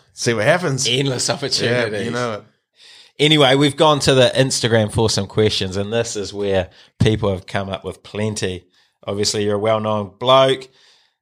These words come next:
Speaker 2: Many, many people wanted you on this podcast, so it's great to have you on. Okay, first question. If you got to have dinner with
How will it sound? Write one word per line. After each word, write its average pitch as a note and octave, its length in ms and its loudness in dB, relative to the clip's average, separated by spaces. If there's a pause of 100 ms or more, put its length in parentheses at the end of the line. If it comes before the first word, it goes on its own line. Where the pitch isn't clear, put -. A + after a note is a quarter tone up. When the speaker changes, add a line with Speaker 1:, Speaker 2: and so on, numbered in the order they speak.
(240)
Speaker 2:
Many, C3+ 440 2
many B2+ 320 0
people B2+ 360 -2
wanted A#2 360 -6
you A2 180 -2
on A2 140 -4
this - 340 -4 (200)
podcast, G2+ 760 -6
so G2 180 -8
it's - 140 -12
great G2+ 300 -6
to G#2+ 100 -8
have F#2 100 -10
you F#2 100 -10
on. G2+ 280 -8 (800)
Okay, A#2 480 0
first C3 300 0
question. A#2+ 720 -2 (720)
If B2+ 140 -8
you D#3 120 2
got E3 160 2
to D#3+ 80 2
have C3 140 0
dinner D3 280 4
with A#2+ 140 0